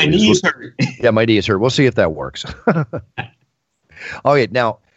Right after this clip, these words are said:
Speaker 1: Michael, you got ten more minutes, Michael?
Speaker 2: Yeah, I got ten minutes.
Speaker 1: Okay. So now a couple of stories here that I, I gotta tell you, I wanna touch on two in particular. First off, congratulations to Kylie Jenner. She's now the world's youngest self-made billionaire. I think we all see all the stuff about her,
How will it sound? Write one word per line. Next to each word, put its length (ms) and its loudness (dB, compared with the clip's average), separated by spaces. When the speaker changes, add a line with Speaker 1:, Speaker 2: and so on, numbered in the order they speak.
Speaker 1:
Michael, 360 -4
you 80 -16
got 220 -8
ten 160 -2
more 140 0
minutes, 280 0
Michael? 360 -2
Speaker 2:
Yeah, 160 2
I 40 0
got 140 -2
ten 160 -10
minutes. 420 -18
Speaker 1:
Okay. 300 -2
So 160 -6
now 260 0
a 40 -2
couple 280 -4
of 60 -6
stories 340 0
here 360 0
that 140 -2
I, 220 -14
I 80 0
gotta 180 2
tell 160 2
you, 100 4
I 40 4
wanna 160 0
touch 260 -6
on 140 -8
two 120 -6
in 60 -4
particular. 540 -10
First 220 2
off, 220 2
congratulations 640 0
to 60 -8
Kylie 280 0
Jenner. 380 0
She's 240 -8
now 240 0
the 160 2
world's 300 0
youngest 340 -2
self-made 420 -4
billionaire. 680 2
I 80 -8
think 140 -8
we 120 -2
all 140 2
see 120 -4
all 100 0
the 60 -8
stuff 280 0
about 300 2
her, 160 0